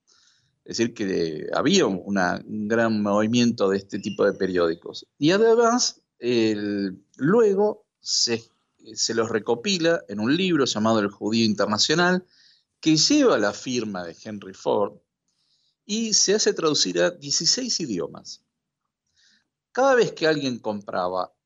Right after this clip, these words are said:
un Ford T, se le regalaba este ejemplar. Es decir, que en Estados Unidos llegaron a circular por lo menos medio millón de ejemplares de este libro, que además fue traducido al alemán, al ruso,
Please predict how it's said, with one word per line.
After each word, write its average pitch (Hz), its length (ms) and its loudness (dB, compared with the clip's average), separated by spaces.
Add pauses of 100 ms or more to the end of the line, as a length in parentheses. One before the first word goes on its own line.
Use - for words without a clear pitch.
un 135 260 0
Ford 190 380 -2
T, 190 320 -4 (340)
se - 200 0
le 127 140 4
regalaba 127 800 2 (160)
este 147 240 -8
ejemplar. 92 640 -6 (200)
Es 135 100 -2
decir, 170 280 2
que 147 100 -4
en 139 40 2
Estados 180 400 0
Unidos 165 320 2
llegaron 147 240 0
a 143 60 2
circular 127 640 0 (540)
por 127 200 2
lo 143 120 4
menos 180 320 0
medio 160 400 0
millón 127 280 -2
de 120 60 0
ejemplares 85 640 -4
de - 100 -4
este 113 200 -2
libro, 185 480 0
que - 80 -4
además 135 640 2 (180)
fue - 160 -6
traducido 123 640 0
al 101 80 0
alemán, 156 560 0
al 90 140 -4
ruso, 131 640 -4